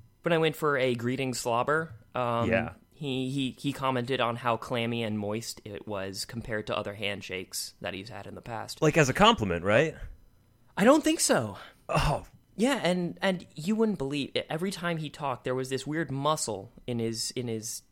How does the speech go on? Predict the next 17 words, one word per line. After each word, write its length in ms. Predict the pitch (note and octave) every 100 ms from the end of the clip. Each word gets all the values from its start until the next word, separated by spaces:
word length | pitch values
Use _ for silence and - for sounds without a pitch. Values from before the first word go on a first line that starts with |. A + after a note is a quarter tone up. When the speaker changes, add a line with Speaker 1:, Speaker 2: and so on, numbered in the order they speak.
| -
Speaker 1:
cranium 560 | - C3+ D3 D3+ D#3+ D3 -
region, 520 | D#3+ D#3+ E3+ F3+ F#3 -
I 120 | F#3
guess 360 | F3+ F#3+ - F3+
you'd 180 | F3+
call 280 | E3+ F#3 G3
it. 160 | G#3+ G#3+ - -
Whenever 300 | C#3 D3 E3
they 160 | C3+
talk, 380 | A2+ B2+ D#3 E3+
it 140 | G#2 G#2+
moves 260 | B2+ A#2+
back 300 | - C#3 C#3+
and 160 | B2 A2
forth. 400 | - C3+ D#3 -
It's 180 | - -
like, 240 | A2+ A2